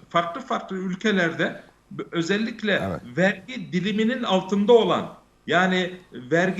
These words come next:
Speaker 1: vergilendirilmesi gereken, e, rakamın altında olan tasarruflar söz konusu olduğu zaman bununla ilgili zaten endişe duyulacak bir şey yok.
Speaker 2: Evet.
Speaker 1: Bunu her bir ülkeyle ilgili ayrıca değerlendirmek lazım. Bekarlar için durum farklı,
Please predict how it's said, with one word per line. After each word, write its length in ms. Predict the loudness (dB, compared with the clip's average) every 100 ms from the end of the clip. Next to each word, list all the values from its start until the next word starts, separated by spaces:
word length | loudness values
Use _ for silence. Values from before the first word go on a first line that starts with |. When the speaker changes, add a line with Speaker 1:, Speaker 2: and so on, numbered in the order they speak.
| 0
Speaker 1:
vergilendirilmesi 1120 | 0 0 -2 -2 -2 0 0 -2 -10 -12 -8
gereken, 680 | 0 4 4 4 4 4 2
e, 200 | 4 4
rakamın 440 | 4 2 4 4 4
altında 480 | 4 2 2 4 6
olan 320 | 6 2 2
tasarruflar 680 | 0 2 2 2 2 0
söz 320 | 0 2 0 4
konusu 320 | 2 4 2
olduğu 240 | 0 0
zaman 460 | 2 4 4 2 -4 -18 -4
bununla 360 | 2 2 2 0
ilgili 360 | 0 -2 -2
zaten 340 | 0 0 0 0
endişe 420 | 2 0 0 0
duyulacak 500 | 2 0 0 -2 -2
bir 80 | -4
şey 240 | 2 2
yok. 360 | 4 2 -2 -16 _ -8
Speaker 2:
Evet. 180 | -8 -8 _ _ _ _ -2
Speaker 1:
Bunu 300 | 0 0 0
her 280 | 2 2 2
bir 100 | -4
ülkeyle 520 | -4 -6 -6 -4 -2
ilgili 340 | -2 -2 0 2
ayrıca 420 | 2 0 0 0
değerlendirmek 760 | 0 0 0 -2 -4 -4 -4 -2
lazım. 360 | -2 -4 -2
Bekarlar 460 | -2 0 -2 -2 -4
için 300 | -4 -4 -4
durum 220 | -2 -4
farklı, 480 | -4 -4 -2 -4